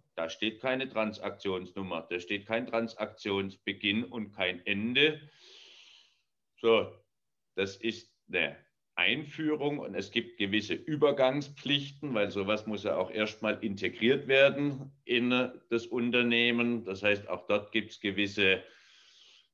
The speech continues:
äh, ja, Übergangszeiten, wo man sich noch quasi freikauft. Na, nicht freikaufen, <laughs> weiß ich nicht. Das klingt ein bisschen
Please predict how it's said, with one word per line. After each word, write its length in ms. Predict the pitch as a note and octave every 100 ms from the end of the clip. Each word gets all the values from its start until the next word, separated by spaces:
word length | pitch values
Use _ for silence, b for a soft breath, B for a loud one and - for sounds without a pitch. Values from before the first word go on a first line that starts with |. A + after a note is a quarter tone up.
| _
äh, 380 | - G2 F#2+ F#2+ - - _ _ -
ja, 380 | D#2 F#2+ - - -
Übergangszeiten, 1160 | D#3 D3 B2+ B2+ C3 C3 - A#2+ A#2 B2 B2+ A2
wo 120 | A2+
man 140 | A2+
sich 280 | G#2 A2 -
noch 280 | G#2+ G2+ -
quasi 360 | G#2 G#2+ G#2
freikauft. 840 | G2 G2+ G2+ C3+ C3 B2+ C#3+ C#3+ C#3+
Na, 140 | A#2
nicht 160 | A#2 A#2
freikaufen, 920 | - A2 B2 A2 A#2 D3+ C#3+ E3+ D#3+
<laughs> 0 |
weiß 360 | C3+ C3 A3 F#3+
ich 160 | F#3+
nicht. 320 | - - A3 D3
Das 160 | D3
klingt 260 | D#3+ D#3 D#3
ein 140 | C#3+
bisschen 360 | - C#3+ C#3